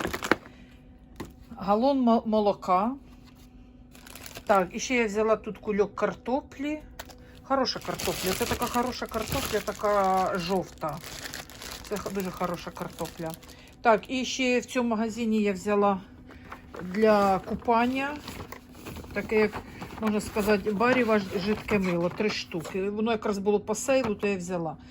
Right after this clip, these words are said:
Потім, що я ще взяла? Я взяла дві такі подушки. Там на вітрині лежали вони.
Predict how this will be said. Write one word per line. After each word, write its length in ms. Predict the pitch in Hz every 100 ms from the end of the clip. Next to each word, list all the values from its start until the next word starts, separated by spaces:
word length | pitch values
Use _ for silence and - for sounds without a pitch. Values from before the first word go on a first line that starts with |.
| - - -
Потім, 380 | 277 254 185
що 140 | 170 285
я 100 | 294
ще 160 | 294
взяла? 360 | 254 233 220 180
Я 140 | 226
взяла 380 | 269 262 294 311 311 - - - - -
дві 200 | 185 214
такі 280 | 285 269 -
подушки. 920 | 220 254 202 190 - - - - 170 156 147 143 - - - - - - - - - - - - - - -
Там 140 | 240
на 120 | 247
вітрині 440 | 240 254 262 254 254
лежали 460 | 247 240 269 269
вони. 420 | 233 220 208 208